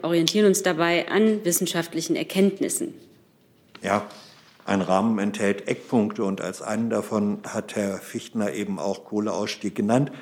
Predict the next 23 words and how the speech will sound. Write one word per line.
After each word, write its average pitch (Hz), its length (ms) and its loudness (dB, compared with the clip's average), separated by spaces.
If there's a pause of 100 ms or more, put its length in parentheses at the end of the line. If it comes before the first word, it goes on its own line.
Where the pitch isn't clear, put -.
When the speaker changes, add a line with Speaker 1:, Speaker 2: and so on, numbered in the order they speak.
(240)
Speaker 2:
Deswegen 107 400 0
explizit 117 640 -4
bitte 110 200 -2
noch 101 200 -4
mal, 101 300 -2 (840)
die 98 140 -2
Kanzlerin 101 720 0 (340)
als 113 300 0
Person 104 600 2
und - 280 -10
Institution 92 1000 -6
hat - 180 -14
eine 98 180 -4
besondere 98 480 -2
Expertise 101 720 -2
in 92 140 -4
Umweltfragen. 90 840 -8 (560)
Ich - 80 -20
halte 92 180 -14
die 92 100 -6
Frage 98 360 0
für 113 140 -2
legitim. 107 720 0